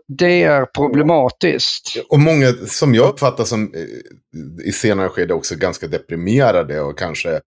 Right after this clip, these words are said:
Speaker 2: ibland mer eller mindre självmordsbenägna. Jag vet inte hur det klassas in som att du dör av gräs. För det gör det väl
Speaker 1: Ja,
Speaker 2: antagligen
Speaker 1: det,
Speaker 2: inte,
Speaker 1: men där
Speaker 2: men
Speaker 1: är ju nästa problem. Det är ju svårt att
Speaker 2: Mm.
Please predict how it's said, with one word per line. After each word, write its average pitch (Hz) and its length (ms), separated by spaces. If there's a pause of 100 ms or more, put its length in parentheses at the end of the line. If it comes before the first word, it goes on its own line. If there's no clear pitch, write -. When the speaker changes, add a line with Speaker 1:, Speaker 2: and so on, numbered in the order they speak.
(160)
Speaker 2:
ibland 82 520 (140)
mer 82 220
eller 76 120
mindre 80 300
självmordsbenägna. 98 920
Jag 87 60
vet 98 200
inte 90 180
hur 82 60
det 113 260 (440)
klassas 92 420
in 80 240
som 78 200
att 69 140
du 76 120
dör 80 360
av 78 180
gräs. 90 640 (320)
För 101 80
det 101 160
gör 80 240
det 73 60
väl 76 100
Speaker 1:
Ja, 71 60
Speaker 2:
antagligen 156 440
Speaker 1:
det, - 60
Speaker 2:
inte, - 160
Speaker 1:
men 185 100
där 196 120
Speaker 2:
men 180 100
Speaker 1:
är 175 40
ju 170 60
nästa 175 380
problem. 147 440
Det 143 60
är - 20
ju 147 80
svårt 151 320
att 175 60
Speaker 2:
Mm. 135 120